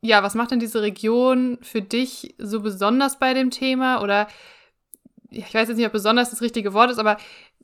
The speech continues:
ja, gerade so im Vergleich mit der Arbeit in Deutschland, was würdest du denn sagen, wie,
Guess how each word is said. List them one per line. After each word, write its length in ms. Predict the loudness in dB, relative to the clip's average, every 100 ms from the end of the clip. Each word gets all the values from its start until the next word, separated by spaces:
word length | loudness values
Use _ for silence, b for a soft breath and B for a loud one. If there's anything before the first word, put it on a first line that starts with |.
| _ -20 -20 _ _ _
ja, 200 | 2 2
gerade 320 | 4 2 2 2
so 80 |
im 80 | 0
Vergleich 340 | -2 0 0 0
mit 140 | -2
der 100 | -2
Arbeit 240 | 0 0
in 100 | -2
Deutschland, 380 | 0 0 0 -4
was 180 | -8 -6
würdest 220 | -10 -8
du 60 | -8
denn 80 | -4
sagen, 580 | -4 -4 -10 -16 -20 -20 _ -16
wie, 640 | -14 -6 -4 -2 -2